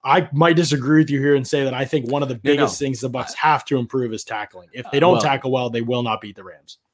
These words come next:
Speaker 2: I, I agree, but, but all those plays that you mentioned, where, where have most of those come? They've come on the outside, right? Where, where, where, um, you know, you don't have, uh,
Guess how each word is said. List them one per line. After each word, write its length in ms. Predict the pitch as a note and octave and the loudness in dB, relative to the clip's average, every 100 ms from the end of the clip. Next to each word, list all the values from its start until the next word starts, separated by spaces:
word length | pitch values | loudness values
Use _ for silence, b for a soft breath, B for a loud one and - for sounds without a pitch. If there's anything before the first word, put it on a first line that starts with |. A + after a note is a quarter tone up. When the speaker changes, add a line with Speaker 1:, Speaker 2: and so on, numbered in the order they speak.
| - | -8
Speaker 2:
I, 180 | G#2 - | -6 -2
I 120 | A#2 | -2
agree, 320 | B2 B2+ G#2+ | 0 0 0
but, 320 | E2+ A2+ G2 - | 0 -2 -2 -6
but 140 | D#2+ G2 | -6 -4
all 200 | F#2 B2+ | 0 2
those 240 | D3+ C3+ | 4 2
plays 320 | - C3+ C3 A#2+ | 2 2 2 0
that 160 | A2+ | -6
you 80 | A2 | -4
mentioned, 480 | G#2+ B2 A#2+ F#2 F2 | -4 -4 -4 -8 -4
where, 320 | G#2+ C3+ D3 | 2 4 2
where 260 | A2 D3 C#3 | 2 2 2
have 100 | B2 | 0
most 360 | A#2+ C3+ - | 2 2 2
of 80 | A2+ | -4
those 220 | G2+ F#2+ | -4 -4
come? 260 | - B2 F#2+ | -6 -6 -6
They've 180 | F2+ - | -6 -4
come 220 | A#2+ G#2+ | -4 -2
on 100 | G2+ | -4
the 140 | - - | -8 -2
outside, 640 | A#2+ A2+ - A#2 B2+ F2 - _ | 0 0 -2 -4 -4 -8 -16 _
right? 200 | - G2 | -8 -8
Where, 260 | F#2+ A2+ G2+ | -2 -2 -2
where, 240 | - E2 | -4 -14
where, 320 | - G#2+ G#2 - B B B B B B - | -10 -8 -8 -12 B B B B B B -14
um, 340 | G2 F#2 - - | -10 -12 -12 -10
you 120 | G#2 | -6
know, 60 | G2+ | -2
you 140 | C#3 | 0
don't 160 | C3 A2+ | 2 0
have, 500 | C3 C3 A2 - - F3+ - _ _ _ _ | 2 2 2 -2 -12 -18 -20 _ _ _ _
uh, 260 | - - - | -20 -20 -20